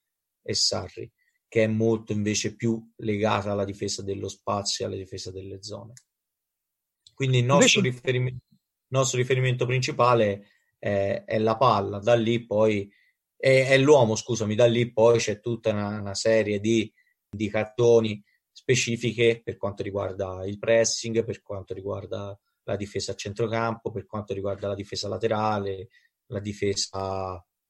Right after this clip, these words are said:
Speaker 1: eh, bassa, la difesa all'interno dell'area di rigore, e poi si entra veramente nello specifico e lì è, diventa anche più complicato capire quali che, quelle che sono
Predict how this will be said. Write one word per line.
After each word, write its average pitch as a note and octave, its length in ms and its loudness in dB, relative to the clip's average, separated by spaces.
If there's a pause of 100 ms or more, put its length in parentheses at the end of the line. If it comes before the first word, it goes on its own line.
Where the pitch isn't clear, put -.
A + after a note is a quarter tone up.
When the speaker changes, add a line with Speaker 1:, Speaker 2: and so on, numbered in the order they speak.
Speaker 1:
eh, - 200 -10
bassa, A2+ 580 4
la G#2 80 2
difesa G#2 300 -4
all'interno G#2 400 -2
dell'area G#2 340 0
di G#2 120 -4
rigore, A#2 380 4
e G2+ 80 -4
poi G#2 180 0
si - 140 -4
entra G#2+ 320 0 (300)
veramente B2 480 4
nello B2+ 220 6
specifico B2 880 2 (120)
e - 120 -2
lì C#3+ 160 6
è, C#3 240 6
diventa C#3 400 2
anche C3+ 240 2
più C3 160 -2
complicato B2+ 580 4
capire A2+ 360 4
quali A#2 260 2
che, A#2 220 -6 (100)
quelle C3 260 2
che A#2+ 80 2
sono A#2 580 0